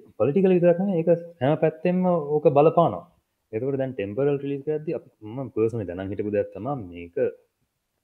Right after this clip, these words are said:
පෝලරයිසිං වෙනවා කියලා. යම්, ඒ කියන්නේ, අ,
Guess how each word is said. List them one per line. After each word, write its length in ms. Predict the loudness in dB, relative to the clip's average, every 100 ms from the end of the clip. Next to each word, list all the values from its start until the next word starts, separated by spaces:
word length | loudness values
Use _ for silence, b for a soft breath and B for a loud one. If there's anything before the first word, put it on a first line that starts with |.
| _ _ _ _ _ _ _
පෝලරයිසිං 600 | -2 0 0 -2 -2 -6
වෙනවා 240 | -8 -10
කියලා. 280 | -8 -10 -12 _ _ _ _
යම්, 160 | -4 -4 -6 _ _
ඒ 140 | -10
කියන්නේ, 220 | -8 -8 -12 _
අ, 160 | -16